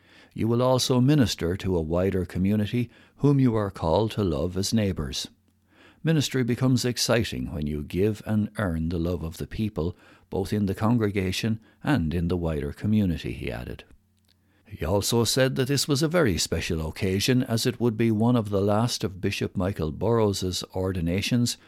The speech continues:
before he moves to the west of Ireland to become Bishop of Tuam, Limerick and Killaloe in April.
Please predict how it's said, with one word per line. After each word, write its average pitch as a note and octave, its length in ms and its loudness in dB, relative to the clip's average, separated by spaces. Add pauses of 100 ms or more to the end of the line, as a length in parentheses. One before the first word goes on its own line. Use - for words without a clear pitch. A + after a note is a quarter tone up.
(240)
before A#2 360 0
he A#2 140 2
moves A2+ 380 2
to G#2 140 -2
the D#2 80 -4
west G#2+ 280 0
of G2 120 -2
Ireland E2+ 400 0
to G2 80 -4
become E2+ 360 -2
Bishop F#2 360 -2
of C#2+ 120 -8
Tuam, A#2 440 2 (260)
Limerick A#2 480 2
and A#2+ 240 0
Killaloe F2 640 0
in F#2 80 0
April. F2 420 -4